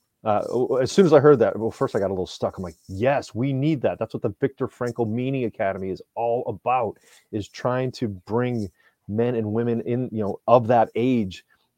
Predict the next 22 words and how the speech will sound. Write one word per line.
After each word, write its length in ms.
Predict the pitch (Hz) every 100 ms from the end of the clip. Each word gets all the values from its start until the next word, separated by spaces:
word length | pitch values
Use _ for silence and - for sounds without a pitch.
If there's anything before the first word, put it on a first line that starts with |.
| -
through 420 | - - 165 214
that 220 | 147 110
idea 460 | 92 107 - 101 101
of 180 | 95 92
what 160 | 127 - _
doesn't 400 | 104 113 120 -
work 320 | 92 101 98
in 100 | 101
our 140 | 90 90
twenties, 420 | _ 95 82 82
or 80 | 101
what 240 | 117 135
does 200 | 135 139
work 200 | 113 110
in 60 | 98
our 80 | 87
twenties. 320 | - 92 85
What 120 | 131
works 240 | 156 147 -
in 60 |
our 80 | 110
twenties? 420 | - 104 90 -